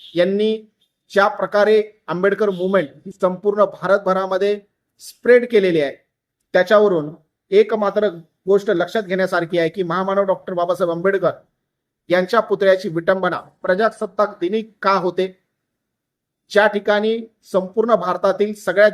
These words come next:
जास्त दलितांची लोकसंख्या आहे, अशा ठिकाणी का होते? आणि महत्त्वाचं म्हणजे ही विटंबना करून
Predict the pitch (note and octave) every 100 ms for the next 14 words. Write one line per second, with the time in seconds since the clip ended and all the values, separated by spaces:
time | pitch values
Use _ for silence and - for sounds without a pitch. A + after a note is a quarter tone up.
0 | G#3 F#3+ F#3 G#3 E3+ F#3+ F#3+ G3 F#3+ A3
1 | G3+ D#3 D#3 E3+ G3+ F#3+ F#3 G3 F#3+ D#3+
2 | D#3+ G3+ F3+ G3 G3 - F#3+ F3+ F3 E3+
3 | F3 - _ _ _ _ _ _ _ _
4 | D#3 A3 F#3 D3+ D3 _ _ F#3 F#3 A#3
5 | A#3+ G3+ E3+ D3+ C3 _ _ _ _ _
6 | _ - G#3+ E3+ E3+ A3 A3 A3 - F#3+
7 | F#3+